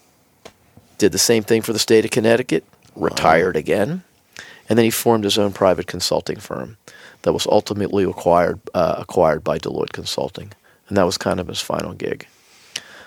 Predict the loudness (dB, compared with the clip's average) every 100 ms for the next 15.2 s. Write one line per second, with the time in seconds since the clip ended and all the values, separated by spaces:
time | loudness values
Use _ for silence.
0 | -6 4 4 6 4 4 2 4 6 6
1 | 4 0 0 0 0 0 2 2 0 0
2 | -2 -6 _ -20 -8 -4 0 2 4 4
3 | 4 4 2 2 4 4 4 2 0 4
4 | 4 4 2 -2 _ _ _ 0 2 4
5 | 2 2 2 2 -4 -16 -20 -20 -10 -2
6 | 4 4 2 -6 _ 2 4 4 4 2
7 | 4 4 4 2 0 4 4 2 -2 2
8 | 6 6 6 2 -6 -2 4 6 6 6
9 | 4 4 6 6 6 4 6 6 4 4
10 | 4 2 2 2 0 -2 -2 -4 -6 -8
11 | -14 -20 _ _ _ _ -20 -20 -20 -20
12 | -2 4 6 4 0 _ 2 4 2 2
13 | -2 4 4 4 0 0 2 4 2 0
14 | -2 -2 -2 0 2 2 -2 -4 -8 -6
15 | -6 -8